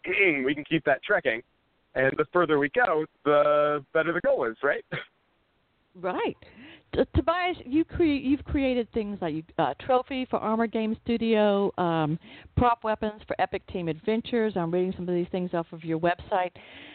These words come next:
Speaker 2: uh, springhillstudios dot com. Uh, and you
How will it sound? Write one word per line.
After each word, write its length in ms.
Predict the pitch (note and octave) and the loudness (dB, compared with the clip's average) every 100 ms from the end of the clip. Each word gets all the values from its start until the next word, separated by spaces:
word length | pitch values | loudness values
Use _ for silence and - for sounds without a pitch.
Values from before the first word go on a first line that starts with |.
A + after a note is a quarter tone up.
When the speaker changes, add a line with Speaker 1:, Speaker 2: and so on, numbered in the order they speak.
| - _ | -20 _
Speaker 2:
uh, 220 | F#3 E3+ - - | 4 4 2 -4
springhillstudios 1040 | G3+ F#3+ F#3+ G3 F3+ E3+ - F#3+ F3+ F3 | -4 -4 -2 2 2 0 -4 0 2 2
dot 180 | F3+ E3+ - | 0 -2 -2
com. 400 | F#3+ F3+ F3+ F3+ - - - - _ _ _ - | 0 2 2 0 -6 -20 -20 -20 _ _ _ -6
Uh, 320 | F3 E3+ D#3+ - _ _ _ _ _ _ _ _ _ _ _ _ _ _ - - | -2 -2 -2 -8 _ _ _ _ _ _ _ _ _ _ _ _ _ _ -20 0
and 720 | A3 G#3 G#3 G3+ G#3 G3+ G3 | 4 6 6 6 6 4 0
you 200 | F#3 F3+ | -2 -4